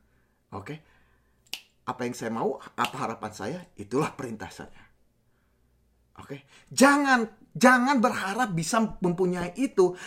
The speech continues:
kalau pintu pertama tidak bisa kita buka. Cara membuka pintu pertama adalah membuang alasan. Itu cara pintu utama,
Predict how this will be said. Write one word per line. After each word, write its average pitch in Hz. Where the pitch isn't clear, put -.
kalau 220
pintu 294
pertama 233
tidak 160
bisa -
kita 185
buka. -
Cara 285
membuka 233
pintu 208
pertama 269
adalah 170
membuang 156
alasan. 123
Itu 175
cara 147
pintu 139
utama, 156